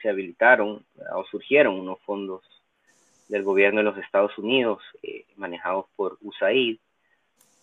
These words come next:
y, y se nos acercaron, ¿verdad? En ese momento,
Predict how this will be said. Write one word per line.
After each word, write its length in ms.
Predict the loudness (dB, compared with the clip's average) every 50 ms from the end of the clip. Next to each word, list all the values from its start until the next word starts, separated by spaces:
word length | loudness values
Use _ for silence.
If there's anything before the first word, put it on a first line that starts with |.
| _ -20 _ _ _ _
y, 500 | -10 -8 -6 -6 -4 -4 -4 -4 -6 -6 -8
y 100 | -6 -2
se 100 | 0 0
nos 160 | 0 0 -2
acercaron, 760 | -2 -2 -2 -4 0 4 6 6 8 8 6 4 2 -4 -10 _
¿verdad? 440 | -8 -8 -6 -2 -2 -2 -2 -2 -6
En 100 | -8 -10
ese 180 | -10 -10 -10
momento, 960 | -8 -8 -8 -6 -6 -6 -6 -6 -8 -6 _ 0 0 2 2 0 -2 -4 -8